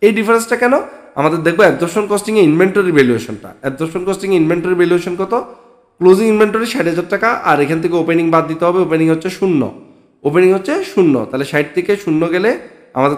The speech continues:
থাকে ষাট হাজার টাকা। এবার ক্লোজিং ইনভেন্টরিটা বের দেবো, এ, সরি, ভেরিয়েবল কস্টিংয়ে, ভেরিয়েবল কস্টিংয়ে আমাদের কত আছে? ভেরিয়েবল কস্টিং আমাদের ক্লোজিং ইনভেন্টরি আছে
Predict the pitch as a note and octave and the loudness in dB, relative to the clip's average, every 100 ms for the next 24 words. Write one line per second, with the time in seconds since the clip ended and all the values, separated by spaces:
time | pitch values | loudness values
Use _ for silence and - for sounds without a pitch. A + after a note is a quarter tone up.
0 | - D#3 G#3+ F3+ C3 G#2+ A2 G2 _ _ | -8 -6 -4 -2 -4 -6 -10 -20 _ _
1 | _ _ _ _ _ G3 G#3+ G#3 G3+ G#3 | _ _ _ _ _ 2 2 4 4 4
2 | G#3+ G#3 G3+ G#3+ G#3 G3+ F3+ G#3 A#3+ B3+ | 0 0 2 2 4 2 2 0 0 -4
3 | - D3+ D3 D#3 C#3+ E3+ G3 F#3+ F#3+ F#3+ | -4 -4 -2 0 4 6 6 2 -4 -2
4 | G#3 G3 D#3+ F3 F#3 F#3+ F#3 F#3 F#3 F3+ | -4 0 0 2 0 -4 -6 -4 0 0
5 | F3+ F#3 F#3 F#3+ F#3 G#3+ - - _ _ | -2 -6 -4 -4 -2 -6 -6 -14 _ _
6 | _ _ _ D3 F#3+ A3 A#3+ A#3 A3+ A3+ | _ _ _ 4 6 6 4 0 0 -2
7 | G3 F#3+ F#3+ F#3 F3+ G3 F#3+ F#3+ F#3+ F#3+ | 0 0 2 2 4 2 2 0 0 -2
8 | F#3 | -2